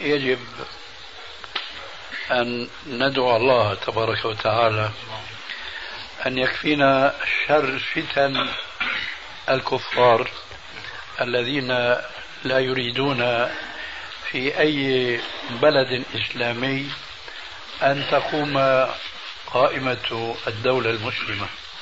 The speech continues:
وأن يصلح ربنا عز وجل المسلمين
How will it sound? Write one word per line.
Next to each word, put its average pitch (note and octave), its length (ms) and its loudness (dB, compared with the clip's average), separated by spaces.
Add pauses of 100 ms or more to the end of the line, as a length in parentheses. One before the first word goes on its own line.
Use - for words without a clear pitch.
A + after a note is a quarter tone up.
(720)
وأن D#3+ 300 6
يصلح D#3 420 0 (180)
ربنا C#3 400 2
عز B2+ 240 4
وجل C3 520 2 (880)
المسلمين C3+ 960 2